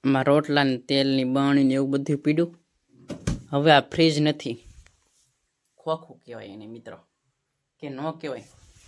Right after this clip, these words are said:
આમાં બધું શાક બકાલું ને એવું તો નહીં પીડ્યું, પણ રોટલા ને એવું પીડ્યું છે. અને અહીંયા ટાંકી, આમાં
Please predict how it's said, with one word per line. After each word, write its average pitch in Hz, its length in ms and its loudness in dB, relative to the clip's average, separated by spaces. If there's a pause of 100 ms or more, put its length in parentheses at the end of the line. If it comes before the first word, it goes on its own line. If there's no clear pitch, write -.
(1120)
આમાં 147 200 2
બધું 151 420 4
શાક 151 380 -2
બકાલું 147 320 -2
ને 135 100 -4
એવું 147 180 -4
તો 147 100 -6
નહીં 165 140 0
પીડ્યું, 156 220 -2
પણ 120 160 -8
રોટલા 139 360 -4
ને 135 100 -4
એવું 135 160 -8
પીડ્યું 156 240 -2
છે. 156 140 -8 (1900)
અને 143 120 -12
અહીંયા 127 200 -8
ટાંકી, 143 640 -4
આમાં 131 280 -6